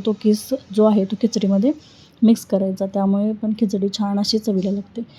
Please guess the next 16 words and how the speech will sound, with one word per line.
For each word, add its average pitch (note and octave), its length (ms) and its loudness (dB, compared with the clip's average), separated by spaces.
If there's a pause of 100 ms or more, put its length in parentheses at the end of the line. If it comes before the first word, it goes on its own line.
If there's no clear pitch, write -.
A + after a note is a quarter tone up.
(180)
कधी A#3 220 6
कधी B3+ 180 6
असा A#3+ 220 4
बटाटा A3 340 2
मी A3 120 4
वापरते, G#3 480 0
कधी G3+ 180 2
कधी G#3 120 2
बटाटा G3+ 320 0
किसून A3 300 -2
वापरते, F#3 420 -4
तो A3 160 2
व्हिडिओ A3 260 6
लवकर G3+ 320 0
शेअर F#3 220 -4
करेन. G3 180 -10